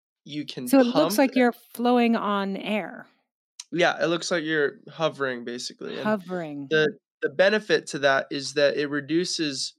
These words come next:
Speaker 1: drag, which is, like, the friction that you get on top when you're surfing on the water, and it allows you to go faster and ride for longer, so it's a really fun experience, and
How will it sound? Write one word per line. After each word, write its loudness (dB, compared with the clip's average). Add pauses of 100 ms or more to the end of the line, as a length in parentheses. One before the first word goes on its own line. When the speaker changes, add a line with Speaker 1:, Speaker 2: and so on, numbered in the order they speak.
Speaker 1:
drag, 0
which -10
is, -8
like, -6
the -12
friction -4
that -8
you -8
get 0
on -4
top -4 (320)
when -10
you're -8
surfing -6
on -8
the -8
water, 2 (460)
and -2
it 2
allows 4
you 0
to -2
go 0 (300)
faster 0
and -6 (260)
ride 0
for -8
longer, -6
so -4
it's -8
a -6
really -2
fun 0
experience, -6
and -10